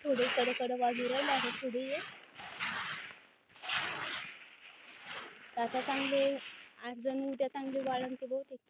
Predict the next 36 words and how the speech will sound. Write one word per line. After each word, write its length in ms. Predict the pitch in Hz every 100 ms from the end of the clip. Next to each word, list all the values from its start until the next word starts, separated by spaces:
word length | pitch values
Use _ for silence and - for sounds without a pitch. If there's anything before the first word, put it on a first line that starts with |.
| _ _ _ _ -
आणि 160 | 226 240 240 247
हे 80 | 254
बाजूला 520 | 220 240 240 254 294 277 269 -
पुन्हा 200 | 294 294
हे 160 | 277 269 -
थोडे 240 | 277 247 262
काय 200 | 277 294
झालं 260 | 320 277
ना, 60 | 277
हे 120 | 330 330
थोडे 200 | 294 247
बारीक 320 | 233 226 254
होते, 200 | 285 254
तर 280 | 233 233 233 226
त्याच्याने 380 | 226 254 247 277
हे 80 | 277
थोडे 160 | 277 226
बारीक, 420 | 226 226 226 -
अ, 140 | 233 240
बाजूलाच 400 | 233 240 254 262
ठेवले. 280 | - 277 233 240 _ _ _ -
कारण 180 | 277 285
की 120 | 285
काय 200 | - 302
होतं 260 | 330 302 285
ना, 60 |
हे 160 | 311 294
थोडे 300 | 277 285 262 220
जाड 260 | 254 262 285
आहे 140 | 285
बा, 140 | 247 311 - - - - - _ _ - _ -
आणि 120 | 240
ते 240 | 240 285
नाही 220 | 311 294 247
बा, 120 | 254 254
असे 160 | 320